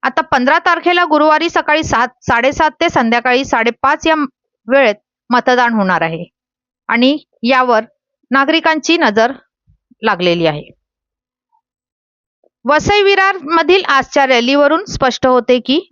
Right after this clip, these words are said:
आय विभाग समितीसाठीची लढत खूपच मनोरंजक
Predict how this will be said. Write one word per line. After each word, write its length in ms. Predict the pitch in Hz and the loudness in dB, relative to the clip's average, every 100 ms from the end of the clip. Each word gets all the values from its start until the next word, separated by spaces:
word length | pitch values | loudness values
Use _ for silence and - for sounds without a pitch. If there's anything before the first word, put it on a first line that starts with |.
| - | -4
आय 220 | 233 277 | 0 2
विभाग 300 | 339 330 339 | 0 2 0
समितीसाठीची 1000 | - 269 240 226 247 226 220 233 240 226 | 0 0 0 0 0 0 0 -2 0 2
लढत 500 | 254 254 - - - | 2 0 -2 -12 -8
खूपच 500 | - 294 285 311 - - | -2 0 0 -2 -2 -2
मनोरंजक 580 | 247 277 330 339 330 | 2 2 2 0 0